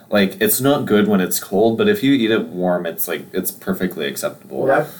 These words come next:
Speaker 2: well, that's why you gotta do it fried, 'cause it's really hard to screw up fried food, because you're, it's dipped and bathed in fry oil. It's not like, there was one incident where, last year, where a friend of mine found out that the Jamaican chicken,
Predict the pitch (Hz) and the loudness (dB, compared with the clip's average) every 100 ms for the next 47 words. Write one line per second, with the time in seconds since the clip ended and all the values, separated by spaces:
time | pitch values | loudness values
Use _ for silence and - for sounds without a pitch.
0 | - - 143 156 165 151 139 135 120 - | -14 -4 0 2 2 2 0 0 0 2
1 | 135 123 113 113 110 - 117 113 123 156 | 2 2 0 -4 -4 -6 -6 -4 -2 4
2 | 165 135 120 131 110 - - 123 110 107 | 4 4 2 2 2 -4 -4 0 2 0
3 | - 135 131 - - 110 110 98 - - | -6 -2 -2 -2 -6 -2 -2 -2 -8 -16
4 | - - _ _ _ _ - 139 135 110 | -18 -20 _ _ _ _ -8 0 0 0
5 | 98 - 147 139 139 113 - 131 - - | -4 -10 -10 -6 -6 -6 -4 -4 -4 -10
6 | - 147 - - - - _ 120 110 110 | -4 -2 -4 -8 -20 -20 _ -4 -2 0
7 | 123 127 117 - - 123 107 101 95 - | -2 -2 -4 -6 -12 -8 -6 -6 -12 -14
8 | - _ _ _ - 139 127 - 123 - | -20 _ _ _ -4 0 0 0 -6 -10
9 | - - - _ _ _ _ - 135 - | -14 -18 -20 _ _ _ _ -8 -6 -4
10 | 139 - 135 131 - - - 143 135 - | -4 -2 0 -2 -4 -12 -6 -2 -2 -2
11 | 123 143 143 - - 123 123 - 117 117 | -2 -2 -4 -6 -6 -4 -4 -2 0 2
12 | 110 - 113 127 123 123 117 113 110 110 | 0 -2 -2 -2 -2 -2 0 2 4 2
13 | - - 120 120 120 220 - - 131 123 | 0 -6 -2 0 0 0 -2 -4 -2 -2
14 | 117 117 107 - 110 - 107 110 95 120 | 0 0 -2 -6 -6 -6 -6 -6 -4 -2
15 | 127 117 110 - - 107 - | -2 -2 -4 -6 -4 -4 -6